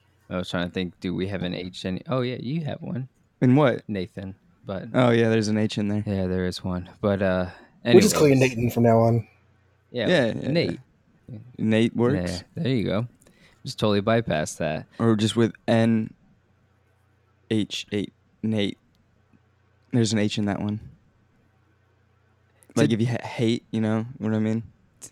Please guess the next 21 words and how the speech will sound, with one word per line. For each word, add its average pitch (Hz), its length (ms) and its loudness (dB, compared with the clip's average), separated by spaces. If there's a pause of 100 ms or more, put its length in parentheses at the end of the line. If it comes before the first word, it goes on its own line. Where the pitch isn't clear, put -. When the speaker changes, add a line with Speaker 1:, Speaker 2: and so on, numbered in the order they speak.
(240)
Speaker 1:
Today. 113 680 6
Speaker 3:
Nate. - 600 -6
Speaker 2:
Yeah, 107 240 0
there 110 100 0
you 107 180 -2
go. 135 760 -2
Speaker 1:
<laughs> 127 100 -8
Today 143 400 4
on 104 160 2
Dawn 101 240 0
of 104 100 -4
Justice, - 480 -8 (280)
<laughs> 151 260 -12
we're 135 120 2
talking 139 280 2
about 123 220 2
minute 127 240 2
one 143 180 0
hundred 135 320 2
and 107 180 0
sixty-one, 120 920 0